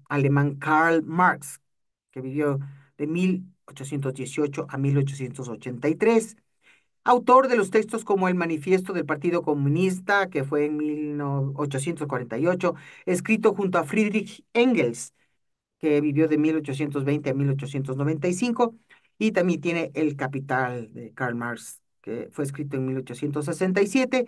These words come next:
una obra importante sobre la sociedad industrial con-, contemporánea. En la obra de Marx,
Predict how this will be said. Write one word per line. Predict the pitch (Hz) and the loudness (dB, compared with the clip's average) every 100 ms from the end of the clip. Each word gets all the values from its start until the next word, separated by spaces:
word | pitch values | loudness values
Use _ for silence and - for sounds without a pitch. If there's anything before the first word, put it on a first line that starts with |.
| - - - | -6 -20 -10
una | - 208 202 | 0 4 6
obra | 214 | 6
importante | 214 185 170 202 208 208 | 4 0 0 0 0 -2
sobre | 185 180 190 - | 0 0 2 0
la | 170 | -2
sociedad | 156 151 147 147 151 | -4 -4 -2 0 0
industrial | 160 135 - - 131 131 | -2 -4 -8 -4 -4 -4
con-, | 139 - - - | -6 -8 -12 -4
contemporánea. | 156 175 160 147 139 127 - - - _ _ _ - _ _ _ | 2 2 2 2 0 -2 -8 -12 -20 _ _ _ -20 _ _ _
En | 240 285 | 2 4
la | 294 | 6
obra | 339 381 | 6 6
de | 359 | 4
Marx, | 247 214 240 240 - - | 6 6 4 0 -10 -16